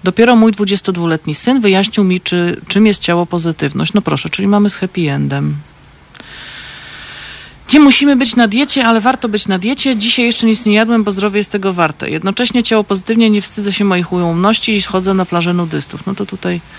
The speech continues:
chyba trochę mamy wszystko w jednym. Em, i mamy komentarz, który oczywiście myślę, że jest dyżurny i chyba fajnie, żebyśmy się rozprawiły z, od razu na dzień dobry, e, z, z historią pod tytułem, e,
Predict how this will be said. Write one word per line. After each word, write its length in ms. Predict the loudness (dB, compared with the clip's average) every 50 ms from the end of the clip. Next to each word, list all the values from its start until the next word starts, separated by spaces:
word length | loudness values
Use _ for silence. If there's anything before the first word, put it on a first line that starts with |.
| -20 -20 -20 -20 -18 -14 -10 -6
chyba 160 | -6 -6 -4
trochę 340 | -4 -6 -6 -6 -4 -4 -4 -6 -8 -14 -20 -20 -20 -20 -18 -18 -12 -8
mamy 320 | -4 -4 -2 -2 -2 -4 -4
wszystko 440 | -2 -2 0 2 2 4 4 6
w 40 | 6
jednym. 540 | 6 6 6 4 4 4 4 4 4 4 2 0 -6 -16 -18 -16 -16 -14 -12 -12 -14 -14 -16 -14
Em, 920 | -8 -4 -4 -2 0 0 0 -2 -2 -2 -2 -2 -2 -2 -2 -2 -2 -4 -4 -8 -12 -20 -20 -20 -20 _ -20 _ _ _ _ _ _ _ _ -20 -20 -20 -20 _ _ -20 -20 -20 -20 -20 -20 -20 -20 -20 -20 -20 -10 0
i 80 | 4 6
mamy 220 | 6 6 6 4
komentarz, 380 | 2 2 2 2 2 2 0 -2
który 280 | -4 -4 -4 -2 -2
oczywiście 480 | -2 -4 -4 -4 -4 -4 -4 -2 0 0
myślę, 240 | 0 2 0 0 0
że 80 | 0
jest 120 | 0 0 0
dyżurny 720 | 0 0 0 2 4 4 4 4 4 2 2 2 2 0
i 60 | -2
chyba 180 | -2 -2 -4 0
fajnie, 260 | 2 2 2 2 2
żebyśmy 240 | 0 -2 -4 -4 -2
się 100 | -2 0
rozprawiły 580 | -2 -2 -2 -4 -4 -2 -2 -2 -2 -2 -2 -2
z, 220 | -4 -6 -6 -6
od 140 | -4 -2 2
razu 460 | 2 2 2 2 0 -2 -2 -2 -2 -2
na 120 | -4 -4
dzień 180 | -4 -4 -4 -4
dobry, 400 | -4 -4 -4 -4 -4 -4 -6 -6 -8 -12 -18 -20 -20 -20 -20 -14 -8
e, 400 | -6 -4 -2 -2 -2 -2 -2 -2 -4
z, 160 | -4 -4 -6 -4 -4 -6
z 220 | -6 -4 -6 -8 -6
historią 580 | -4 -4 -4 -2 0 0 0 2 0 0 0 0
pod 240 | 0 -2 -2 0
tytułem, 640 | -2 -4 -2 0 2 2 4 4 4 4 4 2 0
e, 260 | -2 -4 -4 -4 -4